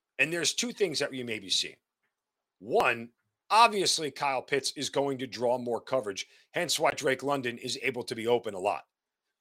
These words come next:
I mean, they're willing to body up a rookie one-on-one until they see otherwise. And two games in, people are going, "Hey,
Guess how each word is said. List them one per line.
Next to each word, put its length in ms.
I 60
mean, 160
they're 100
willing 280
to 40
body 300
up 100
a 60
rookie 300
one-on-one 500
until 240
they 160
see 200
otherwise. 440
And 100
two 120
games 280
in, 240
people 200
are 40
going, 140
"Hey, 240